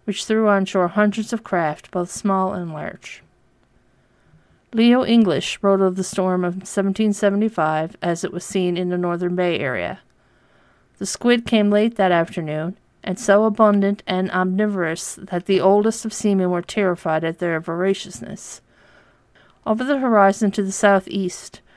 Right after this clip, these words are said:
there spread then an orange-hued glow. The thin wisp of wind that slowly gathered strength increased and culminated in the fierce violence of a hurricane. Hatches were battened down,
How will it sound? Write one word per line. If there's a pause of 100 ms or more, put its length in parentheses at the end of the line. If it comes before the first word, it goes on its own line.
(280)
there
spread
then
an
orange-hued
glow. (360)
The
thin
wisp
of
wind
that
slowly
gathered
strength
increased
and
culminated (340)
in
the
fierce
violence
of
a
hurricane. (880)
Hatches
were
battened
down,